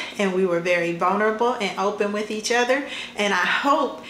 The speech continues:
that more black men and black women will begin to sit down and have these discussions with each other, because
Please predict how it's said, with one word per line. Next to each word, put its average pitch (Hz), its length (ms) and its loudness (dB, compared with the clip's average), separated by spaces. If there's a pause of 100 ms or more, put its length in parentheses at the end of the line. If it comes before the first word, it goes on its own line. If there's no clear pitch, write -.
(160)
that 208 320 0
more 277 540 4
black 240 400 2
men 226 240 2
and 208 160 0
black 202 280 0
women 196 300 0
will 190 80 2
begin 196 400 0
to 190 100 0
sit 220 440 0
down 214 420 2
and 214 160 2
have 254 400 2
these 247 240 0
discussions 247 680 -2
with 208 200 -2
each 196 180 -2
other, 202 180 2
because 202 380 -2